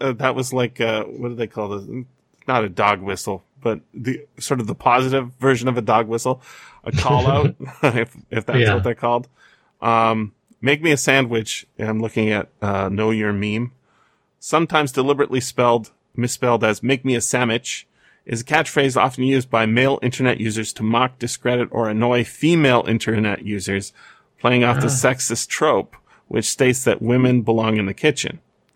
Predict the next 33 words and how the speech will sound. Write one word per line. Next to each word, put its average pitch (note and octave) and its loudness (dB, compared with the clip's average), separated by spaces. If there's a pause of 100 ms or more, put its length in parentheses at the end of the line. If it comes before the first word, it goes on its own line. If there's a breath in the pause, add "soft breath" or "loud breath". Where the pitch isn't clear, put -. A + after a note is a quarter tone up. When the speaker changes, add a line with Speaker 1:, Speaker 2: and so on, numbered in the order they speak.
(240)
Speaker 3:
<laughs> A#2 -2
Speaker 1:
Um, A2 2 (800)
and B2 2 (100)
it, D3+ 0
it D3 2
is C3+ 2
like, C3 2
"Yeah, C#3+ 4
yeah, C3+ 4
yeah, A2+ 2 (100)
um, A2 0
let A#2+ 0
me A#2+ 4
mansplain A#2 2
it G2+ -2
to G#2+ -4
you." G2+ -2 (200 loud breath)
But C#3 2
I - 2
think A3+ 0
in D#3+ 2
this E3+ 2
case, B2+ 0
it - 0
was G#2+ -2
a G#2+ 2
woman C#3+ 2
saying B2 0
that A#2+ 2
to A#2 0
a A2 0
man. A#2 0 (880 soft breath)
Um, A2+ 0